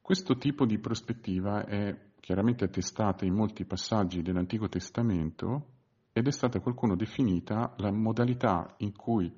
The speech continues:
alcuni testi, appunto, antico testamentari concepiscono la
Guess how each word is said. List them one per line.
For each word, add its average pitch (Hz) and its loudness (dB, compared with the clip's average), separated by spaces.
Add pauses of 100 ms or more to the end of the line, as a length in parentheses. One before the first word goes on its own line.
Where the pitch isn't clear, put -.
(320)
alcuni - 2
testi, - -2
appunto, 87 -6
antico 95 0
testamentari 98 -2
concepiscono 92 -2 (280)
la 95 -2